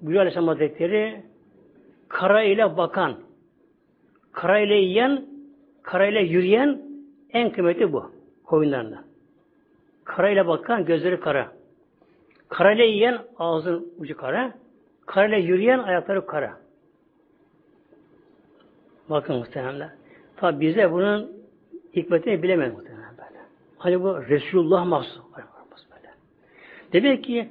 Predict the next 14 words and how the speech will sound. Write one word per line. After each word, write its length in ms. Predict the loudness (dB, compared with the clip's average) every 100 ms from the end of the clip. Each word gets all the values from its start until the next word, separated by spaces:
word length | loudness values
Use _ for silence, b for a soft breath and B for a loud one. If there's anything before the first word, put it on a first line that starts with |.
| -16 -20
hayvanlardaki 1040 | -12 0 2 2 0 0 -2 -2 -4 -2
renk 560 | -2 -2 -2 0 0 0
bile 380 | 0 2 0 -6 -20 -20 _ _ _ _ _
onların 460 | -4 -2 0 0 0
bile 180 | 0
maneviyata 600 | 0 -2 -2 -4 -4 -8
kıymeti 380 | -4 -2 -2 0
onların 320 | 0 0 0
da 140 | -2 -6
böyle. 200 | -8 -10 -18 _ _ _ _
Kıymeti 360 | -4 -2 -2
var 160 | -4 -4
bunların 320 | -6 -14 -16
böyle. 200 | -20 -20